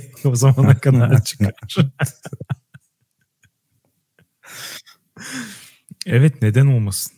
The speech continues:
Bunların hepsi mümkün ve umarım bu şekilde çeşitli bir şeye gider dünya.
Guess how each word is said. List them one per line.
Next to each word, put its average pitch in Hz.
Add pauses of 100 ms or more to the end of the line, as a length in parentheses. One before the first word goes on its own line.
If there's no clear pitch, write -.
(100)
Bunların 110
hepsi 117 (800)
mümkün 120 (340)
ve 117
umarım 127 (180)
bu 117
şekilde 110
çeşitli 127
bir 113
şeye 117
gider 107 (260)
dünya. 95